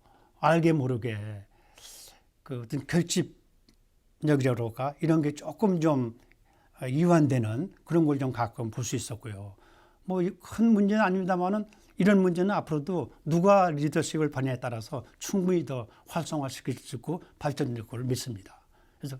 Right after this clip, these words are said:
그런 면에서 회장님이 누가 되시든 간에 오직 봉사 하나로 봉사하신 데는 마음만 가지시고 일하시면은 큰 문제가 없을 걸로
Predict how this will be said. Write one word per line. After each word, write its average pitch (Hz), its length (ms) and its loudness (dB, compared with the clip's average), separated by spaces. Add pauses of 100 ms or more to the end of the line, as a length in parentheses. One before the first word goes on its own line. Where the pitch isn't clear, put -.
그런 165 260 2
면에서 151 440 -2 (1000)
회장님이 165 720 4
누가 151 200 4
되시든 139 380 0
간에 127 380 -6
오직 202 340 4
봉사 180 320 2
하나로 127 360 0 (800)
봉사하신 147 560 2
데는 107 240 -4 (1400)
마음만 147 400 2
가지시고 131 380 -4
일하시면은 120 720 -4 (300)
큰 180 220 0
문제가 123 340 -2
없을 - 260 -12
걸로 123 320 -10